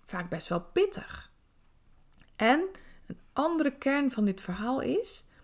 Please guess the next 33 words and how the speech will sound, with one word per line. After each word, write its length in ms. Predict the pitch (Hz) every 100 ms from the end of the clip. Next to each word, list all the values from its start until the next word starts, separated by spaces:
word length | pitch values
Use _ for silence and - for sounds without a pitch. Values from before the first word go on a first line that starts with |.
| - - - - - - _ _ - - _ _
als 280 | 285 330 320
je 120 | 220
er 140 | 180 180
dus 380 | 180 165 - -
op 180 | - 185
een 140 | 170 160
krachtige 480 | - 320 - -
manier 340 | 202 196 226 247
voor 240 | 175 -
kiest 460 | - 247 156 - -
om 220 | 185 180 175
beter 500 | 180 254 339 349 226
voor 180 | 214
jezelf 420 | 196 190 202 190 -
te 80 |
gaan 200 | - 170
zorgen 440 | 165 226 226 - -
en 160 | - - -
ook 300 | 285 349 339
nog 220 | 196 -
je 160 | 170 - -
kennis 360 | - 330 277 180
daaromtrent 680 | 196 175 160 175 - 175 165
te 80 | -
vergroten, 720 | 156 - 170 165 190 220 381 - - - - -
wat 220 | 220 220
dus 160 | 220 185
de 100 | 190
mensen 480 | 214 269 - 180
doen 400 | 175 240 220 165 - - - - - - -
die 220 | 175 202
ik 100 | 175
help, 460 | 160 160 381 -